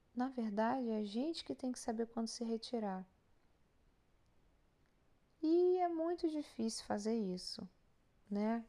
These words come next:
Ainda mais quando envolve outras pessoas.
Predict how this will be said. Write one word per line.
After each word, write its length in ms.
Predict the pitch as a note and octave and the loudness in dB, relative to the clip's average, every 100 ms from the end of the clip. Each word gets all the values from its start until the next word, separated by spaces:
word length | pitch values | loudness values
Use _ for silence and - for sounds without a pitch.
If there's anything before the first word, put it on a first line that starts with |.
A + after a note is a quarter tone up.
| G3+ | -4
Ainda 140 | G3 | -2
mais 200 | G3+ A3 | 0 -2
quando 220 | - G#3+ | -2 -2
envolve 420 | G#3+ G#3+ G#3+ G#3+ | 0 0 0 0
outras 480 | G#3+ A3+ A3 A3 A3 | 0 2 0 -2 -6
pessoas. 720 | - A3 - G3+ G3 G3 G3 | -4 -6 -4 -4 -4 -4 -8